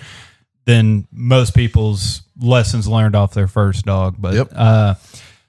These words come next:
Speaker 1: so, you know, this is gonna be a little d-, different. Obviously, you know, you've, you're technically on your second dog and you've learned lessons from your first one that you lost, but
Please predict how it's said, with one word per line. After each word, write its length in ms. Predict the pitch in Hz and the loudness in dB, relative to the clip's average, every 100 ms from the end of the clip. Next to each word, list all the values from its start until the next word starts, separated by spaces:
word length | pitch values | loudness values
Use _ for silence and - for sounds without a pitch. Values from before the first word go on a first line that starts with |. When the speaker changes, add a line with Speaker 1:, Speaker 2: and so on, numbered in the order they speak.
| _ - | _ -4
Speaker 1:
so, 260 | 165 147 131 | -2 -2 -4
you 320 | 147 147 160 | -14 -10 -2
know, 120 | 123 | 0
this 220 | 120 143 | 2 0
is 140 | 165 143 | 0 0
gonna 160 | 147 | 0
be 100 | 135 | 0
a 60 | 135 | 2
little 180 | 131 131 120 | 2 0 -2
d-, 140 | 123 127 | -6 0
different. 340 | 120 - 117 | 0 2 2
Obviously, 560 | 117 117 117 110 123 117 | 2 2 2 0 0 0
you 160 | 110 | 0
know, 120 | 107 | -2
you've, 500 | 104 101 107 104 92 - _ _ | -2 -2 -2 -2 -4 -10 _ _
you're 140 | - 117 | -6 -2
technically 500 | 165 170 135 143 139 | 0 -2 -2 0 2
on 140 | 131 | 2
your 120 | 127 110 | 0 0
second 400 | - 120 120 107 | 0 0 -2 -4
dog 380 | 113 107 107 | -2 0 -2
and 120 | 113 110 | -2 -2
you've 160 | 110 | -2
learned 320 | 113 117 113 110 | 0 0 0 0
lessons 420 | 107 101 110 98 | 0 -2 -6 -6
from 220 | 110 104 | -6 -6
your 80 | 98 | -6
first 320 | 110 101 - | -4 -2 -2
one 200 | 104 101 | -2 -4
that 120 | 98 | -4
you 120 | 98 | -6
lost, 460 | 95 92 92 95 - | -4 -4 -4 -8 -6
but 360 | 113 104 101 | -2 0 -2